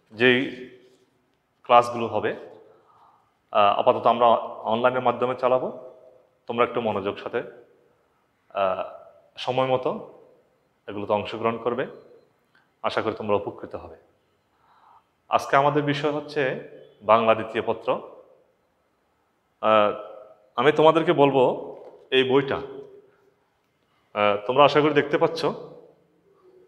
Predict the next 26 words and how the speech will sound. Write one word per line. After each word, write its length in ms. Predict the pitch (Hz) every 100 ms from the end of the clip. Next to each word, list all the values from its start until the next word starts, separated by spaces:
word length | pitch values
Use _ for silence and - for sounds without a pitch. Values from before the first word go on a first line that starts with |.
| _ _ _ 110
বাংলা 300 | 117 120 120
দ্বিতীয়, 320 | 117 123 131 - - - - _ _ _ _ _ _
বাংলা 460 | 107 107 113 120 123
ভাষার 340 | 123 - 139
ব্যাকরণ 540 | 113 110 110 107 127 165
ও 120 | 127
নির্মিতি, 580 | 110 101 98 - 135 - _ _ _ _ _
নবম 280 | 110 110 110
দশম 240 | 107 117 104
শ্রেণী। 240 | - 85 - _ _ _ _ _ _ - - _ _ _ _
আশা 220 | - 117 147
করি 120 | 151
তোমাদের 260 | 143 143
সকলের 380 | 147 139 143 139
এই 60 | 123
বইটা 280 | 120 123 117
আছে। 200 | - - - - - - _ _ _ _ _ _
আহ, 560 | 107 101 95 - - - -
আমি 160 | 123
বলবো 340 | 131 139 156 156
তোমরা 460 | 143 135 127 175 - - - - - _
এই 100 | 113
বইটা 220 | 120 123
একটু 140 | 120 123
হাতে 240 | 117 123
নাও 380 | 127 214 -